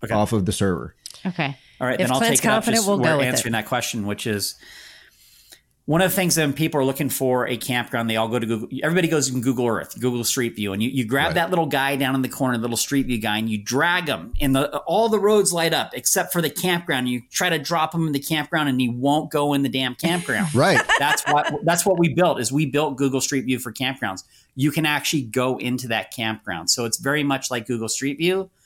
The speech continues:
Speaker 1: for campgrounds. We utilize video instead of photos, so there's a l-, bit of a difference. You hit play and it's like GoPro style tour. You're actually cruising
Speaker 2: Right.
Speaker 1: down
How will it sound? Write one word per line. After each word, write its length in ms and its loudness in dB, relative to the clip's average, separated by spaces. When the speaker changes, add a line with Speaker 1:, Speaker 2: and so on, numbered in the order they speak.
Speaker 1:
for 140 -4
campgrounds. 640 -6
We 80 -2
utilize 460 0
video 520 0
instead 280 -4
of 100 -6
photos, 440 -2
so 80 -8
there's 140 -8
a 120 -8
l-, 80 -10
bit 120 0
of 80 -2
a 60 -4
difference. 500 -6
You 120 -2
hit 220 0
play 300 0
and 60 -2
it's 120 -2
like 180 0
GoPro 460 0
style 340 -2
tour. 280 -4
You're 140 -2
actually 240 -6
cruising 340 2
Speaker 2:
Right. 80 -2
Speaker 1:
down 340 -4